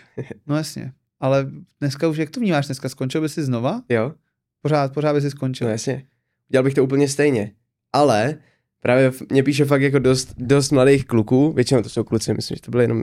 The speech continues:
Speaker 1: jedna, jedna nebo dvě
Speaker 2: Mhm.
Speaker 1: holky. A, tak mě píšou tu jejich situace, jestli by měli odejít ze střední. A vždycky je to takový, jako že, „Honzo, teďka se mně podařilo vydělat padesát tisíc za
Speaker 2: Jasně.
Speaker 1: měsíc, poslední tři měsíce mám odejít.“ Ne. Ale já jsem byl tak zajištěný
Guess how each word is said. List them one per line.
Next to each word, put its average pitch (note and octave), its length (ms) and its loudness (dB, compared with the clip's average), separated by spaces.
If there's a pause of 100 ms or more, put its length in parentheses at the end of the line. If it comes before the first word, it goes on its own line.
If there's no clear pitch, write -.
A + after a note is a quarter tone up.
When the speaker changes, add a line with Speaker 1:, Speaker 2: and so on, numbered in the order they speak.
(140)
Speaker 1:
jedna, - 420 0
jedna A#2+ 260 4
nebo A2+ 240 0
dvě C3+ 160 -4
Speaker 2:
Mhm. A2+ 40 -4
Speaker 1:
holky. A#2 240 -8 (680)
A, A#2+ 400 4 (200)
tak C#3 140 0
mě D3+ 100 6
píšou D3 280 4
tu D3+ 80 2
jejich D#3+ 160 4
situace, C3+ 380 2
jestli C3+ 140 0
by C#3 100 2
měli C#3 180 4
odejít B2+ 280 2
ze B2 80 0
střední. - 400 -6 (360)
A - 80 -2
vždycky C3+ 260 2
je D3+ 40 4
to D3 100 2
takový, C#3 340 2
jako C#3 200 2
že, C3+ 220 2 (520)
„Honzo, C#3 240 4
teďka C#3 220 0
se C#3+ 100 -2
mně C#3+ 120 4
podařilo C3 420 4
vydělat B2+ 340 2 (180)
padesát C3 300 2
tisíc C3+ 280 -2
za C3 40 4
Speaker 2:
Jasně. A#2+ 100 2
Speaker 1:
měsíc, B2 320 0
poslední B2+ 360 0
tři C3 120 -4
měsíce A2 340 0
mám A2+ 180 2
odejít.“ A2+ 360 0 (240)
Ne. A2 240 0 (960)
Ale A2 120 2
já A#2+ 100 4
jsem C3+ 140 2
byl C3+ 140 4
tak C3+ 200 2
zajištěný B2 720 2